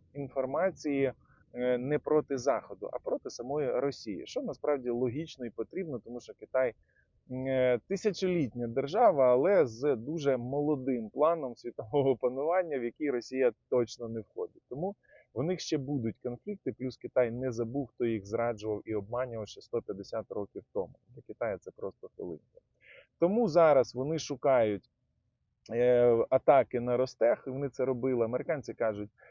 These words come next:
хто їх атакував, показали даже, які компанії, які групи хакерів. От, е, розвалюють, власне, російський діджитал-простір, от, крадуть їхні дані, крадуть все, що тільки можна забрати, тому що це насправді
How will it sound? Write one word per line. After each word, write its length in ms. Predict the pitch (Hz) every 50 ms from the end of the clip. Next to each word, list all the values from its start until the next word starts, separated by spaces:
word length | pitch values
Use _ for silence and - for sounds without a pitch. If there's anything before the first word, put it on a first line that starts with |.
| _ _
хто 320 | _ - - - 175 165 147
їх 200 | 139 127 - 123
атакував, 960 | 113 - 120 107 - 135 135 160 190 196 185 151 127 123 117 113 110 110 104 -
показали 540 | - 123 107 - 127 117 135 131 117 110 110
даже, 320 | 107 113 113 107 104 110 107
які 200 | 107 - 120 104
компанії, 640 | - 110 104 107 - 170 185 180 165 156 135 123 120
які 220 | 110 - - 117
групи 340 | 104 117 120 117 - - 107
хакерів. 540 | - - 147 175 165 - 165 143 139 131 - _ - - _ _ _ - -
От, 480 | 131 135 139 139 135 127 113 - -
е, 460 | 123 120 117 117 117 117 117 117 120 120
розвалюють, 640 | 135 143 139 151 170 165 151 135 123 117 117 110 -
власне, 360 | 120 127 123 117 - 120 117
російський 500 | 117 113 - - 123 113 - - 123 110
діджитал-простір, 960 | 107 117 117 107 113 - - 123 117 - 165 185 202 214 208 - - 170 143 - _ _ _ _ _ -
от, 240 | 135 139 139 135 - -
крадуть 600 | - - 160 165 180 170 160 165 185 156 131 -
їхні 420 | 123 135 147 135 - - 131 131 127
дані, 480 | 117 123 156 180 202 196 185 170 143
крадуть 540 | - - - 135 147 147 143 143 156 135 -
все, 240 | - - - 151 135
що 160 | - - 123
тільки 340 | 104 - 135 127 - - 131
можна 320 | 131 131 131 127 139 139
забрати, 420 | 139 170 165 208 240 302 - - 123
тому 220 | - 139 160 180
що 160 | 175 - 143
це 200 | 117 - 147 151
насправді 640 | 147 127 113 - - - 135 135 131 117 123 117